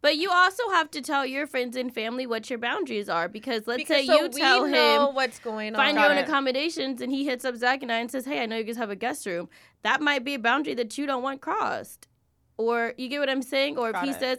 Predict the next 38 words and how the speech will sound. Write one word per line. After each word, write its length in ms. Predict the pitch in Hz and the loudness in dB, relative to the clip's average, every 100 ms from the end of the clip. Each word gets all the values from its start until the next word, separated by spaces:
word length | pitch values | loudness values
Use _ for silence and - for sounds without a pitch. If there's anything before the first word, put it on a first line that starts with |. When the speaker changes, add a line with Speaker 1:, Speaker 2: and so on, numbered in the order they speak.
| - | 0
Speaker 1:
"I 80 | 240 | 2
wanna 220 | 262 254 | 2 0
go, 180 | 240 254 | 0 0
I'm 160 | 202 | -2
gonna 160 | 247 247 | -4 -4
go 80 | 240 | -6
stay 260 | 240 247 | -4 -2
at 140 | 247 240 | -2 -2
your 80 | 240 | -4
dad's." 380 | - - 190 - - - _ _ _ | 0 0 -2 -10 -20 -20 _ _ _
Or 240 | - 208 | -6 4
Speaker 3:
I'm 220 | 220 220 440 | 4 6 2
okay 240 | 311 381 | -2 -4
with, 100 | 392 | -4
like, 240 | 320 320 - 220 | -4 -4 -8 -8
Speaker 1:
th-, 120 | 262 | 0
but 240 | 285 254 214 | 2 2 2
th-, 100 | 269 - | 0 2
that's 380 | 262 320 311 | 2 2 0
conversations 760 | - 320 277 262 277 285 285 240 | -2 0 0 -2 -4 -4 -4 -2
that 260 | 240 226 220 - - | -2 -2 -4 -8 -12
Speaker 3:
<sighs> 200 | - - | -6 -2
Speaker 1:
is 140 | 247 | -2
confusing. 760 | - 262 220 254 320 277 190 165 | -2 -6 -4 -4 -2 -2 -4 -6
You 40 | 233 | -8
Speaker 3:
Yeah. 320 | 233 226 202 | -6 -4 0
Speaker 1:
get 100 | 254 | 2
what 120 | 254 | 2
I 100 | 247 | 0
mean? 280 | 226 233 262 | -2 -4 -2
Speaker 3:
And 120 | 302 | 0
then 140 | 339 | -2
this 180 | 330 381 | -2 -2
is 160 | 466 330 | -4 -2
when 80 | 294 | -2
I'm 160 | 294 | -2
also 380 | 339 277 285 285 | 0 -4 -4 -4
like 400 | 262 226 220 214 | -2 0 0 -4